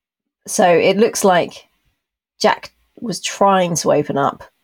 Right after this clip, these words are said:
but then thought better of it when he thought perhaps he was the only one experiencing that.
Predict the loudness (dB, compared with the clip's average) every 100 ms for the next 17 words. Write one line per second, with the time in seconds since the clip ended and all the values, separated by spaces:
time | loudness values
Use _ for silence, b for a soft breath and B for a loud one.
0 | 0 2 2 -4 _ _ _ _ _ _
1 | 0 0 2 -2 -2 -4 0 -2 0 0
2 | 2 2 2 0 -2 -4 -6 _ _ _
3 | -6 -4 -4 _ _ -20 -8 -4 -4 -2
4 | -2 0 0 0 0 -2 -4 -2 -2 -2
5 | -6 -10 -8 -8 -10